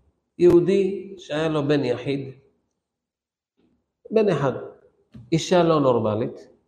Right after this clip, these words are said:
היה לו. איך אני יודע? פעם אחת ביקשו ממני ל-, ללוות אותו אליו הביתה, ולהביא מהבית שלו משהו. מהבית שלו לבית של סבא שלי.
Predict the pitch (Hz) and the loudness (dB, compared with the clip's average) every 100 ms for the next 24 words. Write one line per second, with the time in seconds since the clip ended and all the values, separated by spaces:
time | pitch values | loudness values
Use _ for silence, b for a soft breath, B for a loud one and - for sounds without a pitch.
0 | _ _ _ - 98 95 107 - - _ | _ _ _ -8 -6 -4 -4 -6 -18 _
1 | _ _ _ - 127 139 127 117 104 101 | _ _ _ -2 0 2 2 0 0 -2
2 | 107 - - _ _ _ _ _ _ _ | -6 -16 -20 _ _ _ _ _ _ _
3 | _ _ _ _ _ _ _ - 151 151 | _ _ _ _ _ _ _ 2 4 6
4 | 135 135 127 - 107 110 - 127 127 127 | 4 2 0 -2 -8 -6 -4 -2 -2 -2
5 | 127 120 110 104 104 113 113 117 127 120 | 0 0 0 0 2 2 2 6 4 4
6 | 104 113 113 110 101 101 127 - 185 180 | 0 0 2 0 0 2 0 0 -4 -4
7 | 139 139 139 156 151 147 139 147 143 139 | 0 4 4 2 2 2 4 2 2 -2
8 | 131 123 117 - 101 _ _ _ _ _ | -2 0 -4 -6 -18 _ _ _ _ _
9 | _ _ _ _ _ _ _ _ - 147 | _ _ _ _ _ _ _ _ -6 -2
10 | 147 160 160 156 156 165 135 131 135 131 | 0 2 0 -2 -2 0 2 2 0 0
11 | 131 - 107 101 - 95 | -10 -6 -4 -4 -10 -16